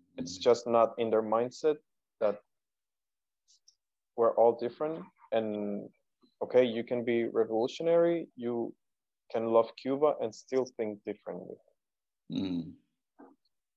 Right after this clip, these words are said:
Speaker 1: Uh, but they don't take it that way.
Speaker 2: Mm.
Speaker 1: So people are actually being held captive, uh, take people to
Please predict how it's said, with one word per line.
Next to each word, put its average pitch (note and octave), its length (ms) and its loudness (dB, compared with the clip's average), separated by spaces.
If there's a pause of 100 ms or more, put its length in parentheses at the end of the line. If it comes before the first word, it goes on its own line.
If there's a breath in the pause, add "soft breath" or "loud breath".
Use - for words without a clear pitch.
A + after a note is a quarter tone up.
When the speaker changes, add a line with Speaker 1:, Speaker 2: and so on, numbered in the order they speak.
(160)
Speaker 1:
Uh, G2 460 0 (420)
but G#2+ 160 2
they A#2 120 10
don't A#2 200 6
take A2+ 180 0
it G2+ 120 -8
that G2 200 -2
way. F#2+ 240 -2 (920)
Speaker 2:
Mm. F#2+ 320 -10
Speaker 1:
So G#2 460 2 (140)
people A#2+ 340 4
are A#2 260 6 (840)
actually C3+ 460 2
being B2 540 -4 (840)
held A#2+ 360 4 (720)
captive, F3 420 -2 (2000)
uh, G2+ 760 2 (1120)
take A2 260 -2
people A2+ 260 -4
to G#2+ 140 -20